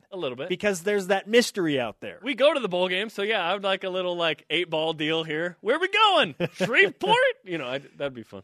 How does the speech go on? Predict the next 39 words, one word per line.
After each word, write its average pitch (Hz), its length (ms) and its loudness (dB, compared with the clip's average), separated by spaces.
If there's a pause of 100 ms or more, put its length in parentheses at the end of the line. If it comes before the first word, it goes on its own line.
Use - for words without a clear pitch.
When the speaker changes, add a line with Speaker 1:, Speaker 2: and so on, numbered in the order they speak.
Speaker 2:
B 170 140 2
Y 180 120 6
U 190 140 2
football 190 340 0
still 165 380 0
awaiting 180 520 0
their 143 160 0
bowl 151 480 4
arrangement. 147 580 -4
What 143 200 -8
we 175 120 -10
do 202 300 -2
know 151 300 0
is 139 160 -4
that 151 200 -2
if 220 260 6
they 214 160 2
are 214 160 8
bowl 196 260 4
eligible, 165 500 2
E 196 160 0
S 208 160 4
P 190 240 -4
N 180 240 0
will 160 200 2
guarantee 190 580 0
B 170 180 -4
Y 175 140 2
U 160 160 0
plays 156 480 2
in 147 60 -6
a 135 60 -4
postseason 131 680 -4
game. 110 320 -8
I - 80 -2
think 302 260 -6
there 254 160 6
are 202 140 4
forty, 185 720 4